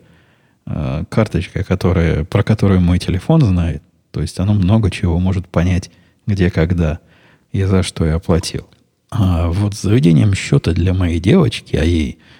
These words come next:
исполнилось в июле восемнадцать лет, поэтому ей можно выписать и завести свой собственный банковский счёт,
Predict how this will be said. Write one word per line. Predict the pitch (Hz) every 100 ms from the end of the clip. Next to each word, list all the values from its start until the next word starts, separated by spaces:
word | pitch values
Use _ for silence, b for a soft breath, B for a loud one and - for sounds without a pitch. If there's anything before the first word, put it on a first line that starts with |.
| b
исполнилось | 120 - - 87 80 73 - - -
в | - 78 85
июле | 90 95 87 82 67 - b b b
восемнадцать | 92 90 95 92 82 - -
лет, | 180 -
поэтому | 87 92 85 76
ей | 82
можно | 85 82 82 78 73 80
выписать | 82 85 80 98 95 90 85 80
и | 73 - -
завести | 87 87 85 78 107 107 - 82 76
свой | - 87
собственный | - 90 - 85
банковский | 82 82 92 82 - - 80
счёт, | - 71 160